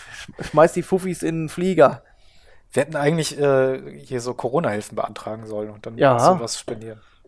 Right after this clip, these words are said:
Speaker 1: Ja, da, äh, ich weiß, was dann, dann, dann das Amt gesagt hätte. „Ja, ihr habt doch erst durch Corona Erfolg gehabt.“
Speaker 2: <laughs> Ja.
Speaker 1: Zehn Jahre Gerichtskosten später. Hm.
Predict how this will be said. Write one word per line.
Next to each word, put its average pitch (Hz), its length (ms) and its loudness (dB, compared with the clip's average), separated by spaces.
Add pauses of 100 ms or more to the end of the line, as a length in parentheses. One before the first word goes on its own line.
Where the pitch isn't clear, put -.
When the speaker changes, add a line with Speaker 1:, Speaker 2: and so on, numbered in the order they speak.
(140)
Speaker 1:
Ja, 113 120 -4
da, 120 480 2
äh, 113 40 -14 (260)
ich 131 120 -12
weiß, 139 220 0
was 127 140 -6
dann, 113 340 0
dann, 120 220 0
dann 120 160 2
das 117 200 0
Amt 139 220 -6
gesagt 131 400 -6
hätte. 123 180 -8 (380)
„Ja, 120 540 10
ihr 139 180 4
habt - 180 0
doch 131 80 8
erst 123 300 6
durch 123 160 -10
Corona 131 400 0
Erfolg 185 440 4
gehabt.“ 127 320 -2 (680)
Speaker 2:
<laughs> - 360 -10 (880)
Ja. - 60 -6
Speaker 1:
Zehn 247 340 10
Jahre 254 320 10
Gerichtskosten 190 760 4
später. 226 840 6
Hm. 165 520 -4